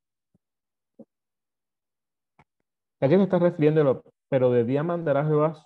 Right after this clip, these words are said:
su misericordia y su cántico, y de noche su cántico y su misericordia estará conmigo. ¿A qué se refiere esto? Se refiere a que todo el tiempo, ya que está hablando de un tiempo de veinticuatro horas, día y noche, pero este día y noche es continuo,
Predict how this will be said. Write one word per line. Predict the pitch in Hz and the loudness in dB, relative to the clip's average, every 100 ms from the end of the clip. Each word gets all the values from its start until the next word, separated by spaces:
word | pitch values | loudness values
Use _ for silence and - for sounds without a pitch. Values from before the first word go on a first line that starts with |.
| - | -10
su | |
misericordia | 147 131 131 117 - 120 131 | -8 -6 -6 -6 -2 -2 -2
y | 147 | -8
su | 143 | -6
cántico, | 117 98 107 135 160 | -6 -8 -12 -12 -8
y | 135 | -6
de | 120 | -4
noche | 110 104 131 | -6 -8 -10
su | - 135 | -10 -8
cántico | 131 120 143 | -8 -6 -8
y | 147 | -8
su | 143 | -8
misericordia | 131 117 110 - 110 104 117 | -8 -10 -12 -10 -8 -6 -8
estará | - 104 | -6 -8
conmigo. | - 113 113 104 | -6 -6 -6 -6
¿A | 120 | -10
qué | 113 131 | -10 -8
se | 180 | -6
refiere | 156 127 139 131 127 | -6 -8 -6 -4 -4
esto? | 113 - | -6 -14
Se | - 113 | -16 -14
refiere | 110 - 110 120 | -14 -8 -4 -4
a | |
que | 120 135 | -6 -8
todo | - 127 131 | -4 -2 -2
el | 147 | -4
tiempo, | - 135 101 92 _ _ _ _ _ _ _ _ _ - | -6 -6 -8 -12 _ _ _ _ _ _ _ _ _ -8
ya | 113 | -6
que | 117 | -6
está | 120 123 | -8 -4
hablando | 113 120 113 104 98 | -2 -2 -4 -8 -10
de | - 110 | -8 -6
un | 104 110 | -6 -8
tiempo | - 127 120 | -8 -6 -4
de | 110 | -4
veinticuatro | 98 104 - 98 98 127 | -4 -8 -6 -6 0 0
horas, | 123 104 | 0 -2
día | 104 110 | -6 -6
y | 120 | -4
noche, | 131 117 - 147 - _ _ _ _ _ | -4 -4 -6 -20 -20 _ _ _ _ _
pero | 117 110 | -6 -6
este | 107 113 | -6 -8
día | 117 120 | -4 -4
y | |
noche | 120 113 120 | -4 -6 -6
es | 117 - | -10 -8
continuo, | 127 113 107 127 110 101 123 | -6 -6 -6 -8 -6 -8 -12